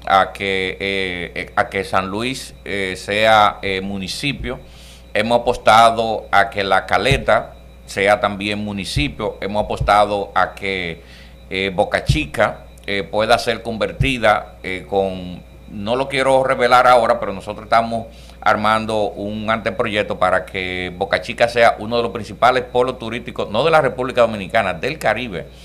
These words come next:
porque es el, es el principal, eh, que tenemos en el Gran Santo Domingo. Y en el exterior la gente,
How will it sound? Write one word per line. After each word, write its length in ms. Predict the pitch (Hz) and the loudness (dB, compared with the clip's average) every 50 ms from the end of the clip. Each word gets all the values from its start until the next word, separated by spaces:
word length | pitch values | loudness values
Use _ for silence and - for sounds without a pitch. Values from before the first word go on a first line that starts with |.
| - - - - - - - - | -20 -20 -20 -20 -20 -20 -10 -4
porque 220 | - 98 - 101 | -4 -2 -2 -2
es 100 | 107 - | -4 -2
el, 280 | 156 139 139 131 123 123 - - - - - | -2 -2 -2 -4 -6 -10 -14 -20 -20 -20 -12
es 200 | - - - - 151 | -8 -6 -4 -2 -2
el 100 | 143 139 | -4 -2
principal, 760 | 143 139 135 139 - 123 - - 123 113 107 98 98 113 - - - - - - - - - - - - - - | -2 -4 -4 -4 -6 -6 0 6 8 8 8 8 6 0 -6 -12 -20 -20 -20 -20 -20 -20 -20 -20 -20 -20 -14 -8
eh, 240 | 98 101 98 98 90 | -4 -2 -2 -2 -2
que 80 | - 110 | -4 -4
tenemos 340 | 92 95 98 107 117 120 - 135 | -4 -2 -4 -2 -4 -4 -4 -2
en 80 | 120 | -2
el 100 | 117 117 | -2 0
Gran 220 | 107 113 117 120 113 | 4 4 4 4 4
Santo 260 | 120 117 110 117 117 | 2 2 2 0 -2
Domingo. 540 | 117 113 110 104 101 95 95 101 98 - - | -2 -2 -2 -4 -4 -2 -2 -2 -2 -4 -6
Y 560 | 90 95 98 98 95 95 95 95 92 90 90 - | -8 -6 -6 -4 -6 -6 -6 -6 -6 -8 -8 -6
en 140 | - 101 104 | -6 -4 -4
el 100 | 104 104 | -2 -2
exterior 380 | 98 - 110 98 92 101 117 135 | -2 0 2 2 2 4 4 6
la 100 | 135 120 | 6 4
gente, 640 | 107 110 120 123 - 135 127 127 127 127 123 - | 4 4 -2 -2 -2 0 0 2 0 0 -2 -6